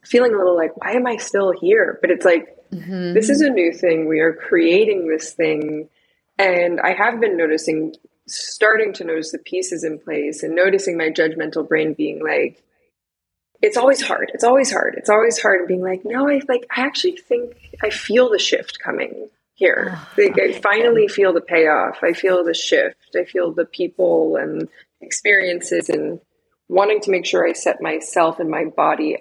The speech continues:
Speaker 1: up to be well, to receive the downloads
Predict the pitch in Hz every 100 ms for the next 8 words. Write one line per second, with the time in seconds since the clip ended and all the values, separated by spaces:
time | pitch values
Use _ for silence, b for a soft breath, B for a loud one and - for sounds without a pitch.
0 | - 147 - - _ _ _ _ _ -
1 | 175 160 156 160 - - - 170 170 160
2 | 165 196 247 269 262 - - 170 160 160
3 | - 175 160 160 160 _ _ _ _ _
4 | _ - 170 180 160 165 165 165 160 160